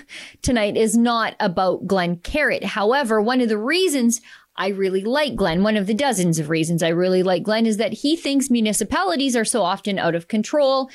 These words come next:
in their spending and unaccountable to the people.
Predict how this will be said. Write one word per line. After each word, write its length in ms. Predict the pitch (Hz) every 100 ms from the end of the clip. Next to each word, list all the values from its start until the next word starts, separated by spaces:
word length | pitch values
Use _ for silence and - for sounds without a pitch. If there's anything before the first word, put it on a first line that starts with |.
| -
in 140 | - 208
their 100 | 196
spending 560 | - 240 233 226 220 - - _
and 180 | 208 202
unaccountable 640 | 185 175 170 160 160 156
to 140 | 151 165
the 80 | 165
people. 560 | - 302 285 131 -